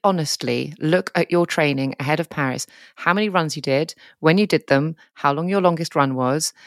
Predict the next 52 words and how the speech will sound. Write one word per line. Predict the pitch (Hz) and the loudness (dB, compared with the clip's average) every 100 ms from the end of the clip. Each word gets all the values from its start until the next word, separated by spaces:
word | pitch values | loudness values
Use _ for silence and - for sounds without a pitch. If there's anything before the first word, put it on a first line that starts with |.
| - | -18
how | - - 165 | -10 0 2
frequently | 180 - 208 190 190 185 | 2 0 0 0 -4 0
you | 180 | 2
were | 175 | 4
running | 165 156 147 | 2 2 2
during | 156 151 | 2 2
the | 135 | 2
week, | 127 156 - - _ - _ - | 2 0 -6 -20 _ -20 _ 0
like, | 151 - - | 0 0 -4
you | 165 | 0
know, | 139 135 131 - _ - _ _ _ _ | 2 2 0 -6 _ -20 _ _ _ _
I'm, | 160 160 | -4 0
and | 156 | 0
I'm | 156 | 2
not, | 180 180 180 | 2 2 0
I'm | 147 | 0
not | 147 | -2
gonna | 170 170 | -2 -2
call | 190 180 | -2 2
you | 160 | 2
out. | 147 - | 2 0
You | 175 170 | -4 -2
just, | 185 - - | -2 -2 -4
you | 185 185 | 0 0
just | 175 185 147 - | 2 0 0 -2
think | 170 | -4
in | 180 | 0
your | 180 160 | 0 0
head, | 127 127 - | 2 0 0
right, | 139 - _ _ _ - | -2 -2 _ _ _ -4
"What | 175 - | -2 0
did | 180 | 0
I | 170 | -2
do? | 139 113 123 | 0 0 2
What | 160 | 0
did | - | 0
I | 160 - 147 | -2 -2 -2
actually | 127 - - 120 123 | -2 -2 -6 -4 -4
do? | 107 101 98 - | -4 -2 -4 -4
And | 139 | -4
how | 123 151 | -2 -2
many | 143 143 | -2 -2
runs | 135 135 | -2 -2
did | - | 0
I | 127 | 0
do? | 120 123 | 0 0
And | 131 135 | 0 2
when | 131 | 0
was | 127 | 0
my | 127 | 0
longest | 123 120 120 | 0 0 -2
run?" | 131 104 | 0 0